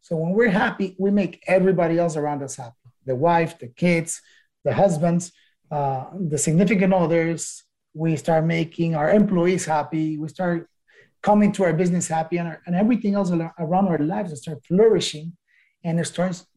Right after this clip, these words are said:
you know, you, you start seeing the results of all these things that you have in your set, in, in, in, for yourself.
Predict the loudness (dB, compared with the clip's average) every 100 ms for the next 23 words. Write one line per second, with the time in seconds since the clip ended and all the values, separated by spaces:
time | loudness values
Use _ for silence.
0 | -4 -2 -2 -6 _ 0 2 2 0 0
1 | 0 0 -2 -2 2 4 4 2 -2 -4
2 | -6 -6 -6 0 2 2 -2 -6 -10 -8
3 | -6 -6 -6 -8 -14 -6 -6 -6 _ -20
4 | _ -6 -4 -2 0 -2 -2 0 0 2
5 | 2 0 -4